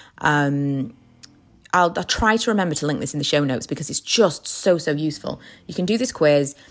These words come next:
you answer all of the questions, get yourself to do it, get your partner to do it, and you can figure out what your love language is. It's like, what are, it's like a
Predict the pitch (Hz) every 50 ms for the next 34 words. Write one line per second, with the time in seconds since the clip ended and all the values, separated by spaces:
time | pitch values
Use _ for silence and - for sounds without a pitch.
0 | _ _ - - 160 160 165 196 220 - 220 202 208 208 196 202 - 151 139 -
1 | - 135 135 139 - - - - 208 196 208 - - - 190 185 - - - -
2 | - - 175 160 - - - - 170 160 156 151 - - - - - - - -
3 | 165 170 170 170 - 180 170 - - 185 180 160 151 147 147 - - 156 147 156
4 | 139 - - 160 151 151 143 139 135 131 131 131 135 135 - _ _ _ _ -
5 | 151 160 147 - 147 139 139 135 135 - - - 147 131 127 135 - - - -
6 | 139 131 135 135 - - - - 156 - _ _ _ _ - - - - 175 185
7 | - - 175 160 156 - - - - 151 - - - 196 - 190 180 160 156 151
8 | 147 147 151